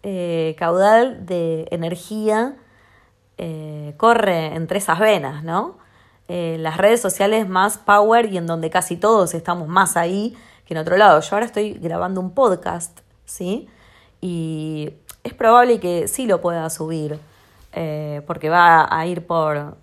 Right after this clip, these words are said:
Anchor y luego Spotify, ¿no? Y no digo que Spotify no sea una red, eh, digamos, que tenga gran caudal.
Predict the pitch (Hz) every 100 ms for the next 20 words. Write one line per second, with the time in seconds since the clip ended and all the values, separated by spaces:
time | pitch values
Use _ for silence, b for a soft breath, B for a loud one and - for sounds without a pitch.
0 | - 175 170 185 165 - - 170 151 147
1 | 147 - 170 165 151 - 202 165 - 147
2 | 151 202 - B B B B 202 214 269
3 | 277 196 170 - 185 185 170 165 165 -
4 | 180 165 165 165 160 160 175 175 185 180
5 | B B B - 165 160 156 156 156 170
6 | 175 165 156 170 165 160 165 180 170 170
7 | 156 160 156 147 147